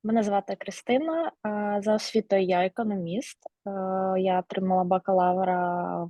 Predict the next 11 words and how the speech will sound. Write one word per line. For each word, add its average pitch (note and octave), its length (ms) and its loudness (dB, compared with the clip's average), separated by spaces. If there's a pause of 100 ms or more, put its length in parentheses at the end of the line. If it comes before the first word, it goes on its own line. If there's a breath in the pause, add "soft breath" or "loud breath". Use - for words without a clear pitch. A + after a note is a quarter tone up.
в E3+ 280 -2
Київському F3 440 -6
національному F3 500 0
економічному A3+ 560 4
університеті, G3 560 0
магістратуру F#3+ 540 -2
закінчила F#3 440 -6
в F3 40 -6
німецькому F3 560 -4
Рурському F3 480 -2
університеті. E3 760 -8